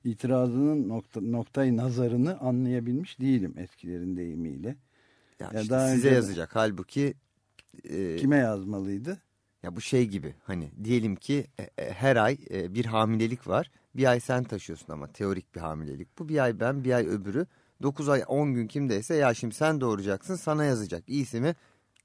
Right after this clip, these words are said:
Speaker 2: doğurmayalım." gibi bir yere varmak herhalde Hasip Kaplan'ınki. Öyle
Speaker 1: Peki
Speaker 2: yaptıysa.
Speaker 1: "Sekiz sene niye beklediniz?" demiş. "Bu hesaplaşma bir bütündür. On iki Eylül'ün izleri ana caddelerden, okullardan, meydanlardan silinmediği sürece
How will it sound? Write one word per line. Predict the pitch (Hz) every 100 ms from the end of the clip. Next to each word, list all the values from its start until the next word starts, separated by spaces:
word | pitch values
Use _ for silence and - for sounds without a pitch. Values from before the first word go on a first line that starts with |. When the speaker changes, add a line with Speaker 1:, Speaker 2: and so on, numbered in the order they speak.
| 127
Speaker 2:
doğurmayalım." | 147 143 123 95 78 - _ _ _
gibi | 110 127
bir | 127
yere | 127 117
varmak | 95 82 85
herhalde | 87 80 78
Hasip | 82 85 - -
Kaplan'ınki. | 87 - 82 82 -
Öyle | 123
Speaker 1:
Peki | 101
Speaker 2:
yaptıysa. | 92 - 131
Speaker 1:
"Sekiz | 170 170
sene | - 139 170
niye | 160 151 160
beklediniz?" | 135 113 107 110 107 104 95 87
demiş. | 95 123 - -
"Bu | 120 131
hesaplaşma | 117 117 110 104 107 - 110 98
bir | 98 90
bütündür. | 120 - 117 90 135 - -
On | 117 127
iki | 127 107
Eylül'ün | 98 95 98 101
izleri | 110 107 92 98 101
ana | 113 123 117
caddelerden, | 107 85 90 85 82 107
okullardan, | 113 101 104 98 92 90 107
meydanlardan | 113 104 92 101 95 92 92 135
silinmediği | 135 - 117 135 110 85 90
sürece | - 104 117 107 120